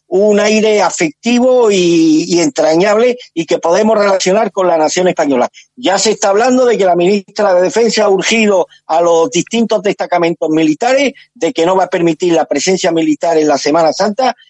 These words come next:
y no es que a ella le incomode la presencia de soldados, le incomoda la, el simbolismo cristiano, o sea, la representación, lo que representa el cristianismo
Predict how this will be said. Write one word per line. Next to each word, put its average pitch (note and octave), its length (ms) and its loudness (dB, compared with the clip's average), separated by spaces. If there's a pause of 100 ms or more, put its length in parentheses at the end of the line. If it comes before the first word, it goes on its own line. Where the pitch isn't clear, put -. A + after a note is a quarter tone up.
(160)
y E3+ 400 0
no G#3 160 2
es C4+ 80 0
que A3+ 140 -2
a G3 60 0
ella F#3 180 0
le F3 80 2
incomode G3 560 0
la F3 120 0
presencia E3 460 -4
de D#3 140 0
soldados, G#3+ 420 0
le E3+ 100 2
incomoda F3+ 520 -2
la, G3 200 0
el E3 240 -4
simbolismo F#3 640 0
cristiano, G#3 480 -4 (220)
o D3 80 -8
sea, A3 200 -2
la G3+ 140 2
representación, G3+ 880 -2
lo G3 60 -6
que G#3+ 120 0
representa A3 640 -4
el F#3+ 80 -2
cristianismo G3 640 -2